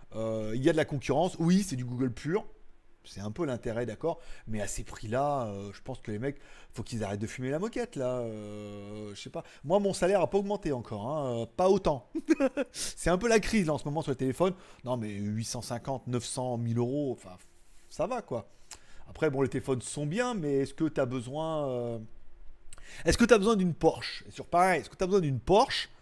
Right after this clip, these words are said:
pour aller au boulot ? C'est vrai que c'est classe, mais après, ça reste une Porsche. Tu vois, euh... donc non, j'irais non. Simplement non. Après, on va enchaîner directement avec une news qui, là, va te surprendre. Tu connais la marque Oukitel ?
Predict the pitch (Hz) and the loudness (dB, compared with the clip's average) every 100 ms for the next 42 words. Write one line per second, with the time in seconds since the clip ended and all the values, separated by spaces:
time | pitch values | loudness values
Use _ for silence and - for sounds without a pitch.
0 | - - - 156 165 202 156 175 160 117 | -20 -20 -6 4 8 8 6 8 8 6
1 | - - - 113 143 - 240 - 113 - | -8 -18 -8 0 0 0 -2 0 -2 -4
2 | - - - - - 98 - 196 220 139 | -12 -14 -18 -18 -16 -16 -2 2 2 2
3 | - 127 160 170 143 143 - - - - | 0 -2 -2 -4 -6 -6 -8 -16 -20 -20
4 | - - 110 131 - - - - 123 131 | -20 -10 -6 -6 -8 -20 -20 -6 2 6
5 | 127 127 123 123 120 117 117 113 - - | 8 8 8 6 4 2 0 -2 -6 -12
6 | - - - - 170 226 247 220 - - | -12 -12 -12 -2 0 2 0 -2 -4 -6
7 | 156 165 185 196 202 190 143 120 - 285 | -2 2 6 8 8 6 2 -2 -4 -2
8 | 285 277 285 254 156 107 - - - - | 0 0 2 2 0 -2 -10 -20 -20 -20
9 | - 180 190 339 370 - - 175 190 - | -6 -2 2 2 2 0 0 2 2 2
10 | 226 220 226 240 - 165 175 202 151 - | 0 0 0 -2 -2 0 4 4 2 -2
11 | - 165 185 214 - - 131 - 160 165 | 0 6 6 6 0 -4 -4 2 4 4
12 | - - - - - - - 208 - 202 | 0 -20 -20 -20 -14 -4 0 0 2 0
13 | 190 - - 202 294 311 226 214 - 175 | 0 -8 -4 -2 4 4 4 0 -2 -4
14 | 190 208 233 202 | 0 2 2 0